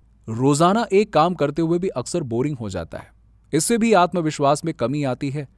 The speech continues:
इससे बचने के लिए हर दिन कुछ नया ट्राई करें। इससे आपको अपनी दूसरी क्षमताओं के बारे में पता चलेगा।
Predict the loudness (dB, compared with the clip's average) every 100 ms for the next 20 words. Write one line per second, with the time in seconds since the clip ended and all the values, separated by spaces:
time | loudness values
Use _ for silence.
0 | _ _ _ _ -4 -2 2 4 4 4
1 | 0 0 2 0 2 0 0 -2 -4 -2
2 | 0 0 0 0 -2 -4 -6 -10 -12 _
3 | _ _ -20 -2 0 4 4 4 2 0
4 | 0 0 -2 -2 -2 -2 -4 -2 -4 -2
5 | -2 -2 -2 2 0 0 -4 -4 -4 -4
6 | -6 -6 -8